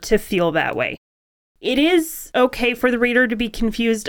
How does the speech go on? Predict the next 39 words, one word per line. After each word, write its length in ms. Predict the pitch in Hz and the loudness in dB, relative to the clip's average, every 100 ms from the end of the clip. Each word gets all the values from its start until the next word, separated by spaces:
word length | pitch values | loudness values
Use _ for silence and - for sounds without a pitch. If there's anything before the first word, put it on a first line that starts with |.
| - | -2
a 100 | 302 | -2
couple 420 | - - 440 392 | -2 0 4 4
of 120 | 339 | 2
times 420 | - 254 247 254 | 0 0 0 2
in 160 | 240 220 | 2 2
some 360 | 240 233 233 254 | 2 2 4 4
niche 340 | 277 262 - | 2 0 -4
situations, 880 | 254 - 226 220 214 226 214 214 202 | -6 -2 0 2 2 2 4 2 0
usually 460 | 202 190 202 190 | -2 -2 -2 -2
murder 320 | 196 285 320 285 | 2 2 4 4
mysteries 680 | 285 - 269 262 262 247 | 2 0 0 0 0 -2
or 300 | - 190 180 | -2 2 2
portal 340 | 180 240 247 247 | 2 2 2 2
fantasies, 600 | 254 240 233 233 233 208 | 0 0 0 0 -2 0
or 160 | 185 185 | 2 2
I'm 120 | 190 | 2
going 240 | 190 190 | 0 0
to 180 | - - | -2 -4
add 340 | 180 180 180 | 0 0 -2
fantasies 600 | - 220 226 233 226 202 | 0 0 2 0 0 0
in 100 | 208 | 0
general 400 | 185 190 214 220 | 0 2 4 4
when 100 | 202 | 4
you're 120 | 190 185 | 2 2
first 280 | 202 196 | 2 2
starting 300 | - 196 202 | 2 0 0
the 60 | 196 | 0
book 280 | 185 202 - | 2 0 0
because 260 | 196 190 | -4 -2
you 80 | 196 | 0
don't 120 | 190 | 2
want 140 | 196 196 | 2 2
to 40 | |
info 320 | 190 190 208 | -2 0 0
dump 280 | 190 190 196 | 2 2 0
the 100 | 185 | 0
world 360 | 170 185 202 220 | 2 4 4 6
on 220 | 214 226 | 4 4
them. 260 | 226 240 | 4 2